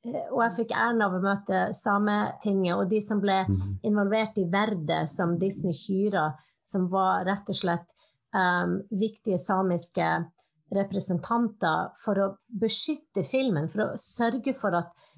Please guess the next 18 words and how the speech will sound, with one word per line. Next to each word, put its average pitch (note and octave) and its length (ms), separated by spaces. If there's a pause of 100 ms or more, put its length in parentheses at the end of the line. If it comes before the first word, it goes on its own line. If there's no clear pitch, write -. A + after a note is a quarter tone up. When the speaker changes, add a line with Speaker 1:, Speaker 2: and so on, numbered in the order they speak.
(140)
Speaker 1:
det G3 340
samiske A#3 560
uttrykket G#3 540
ble F3+ 260
tatt F#3+ 240
vare G3+ 400
på, E3+ 100
og F#3+ 300
at G3 200
Speaker 2:
Ja. A#3 100
Speaker 1:
ingen, G#3 380 (320)
at B3 180
ingen C4 260
ble A#3 140
utnyttet G#3 920
av G#3 240
den G3 100
her F#3+ 260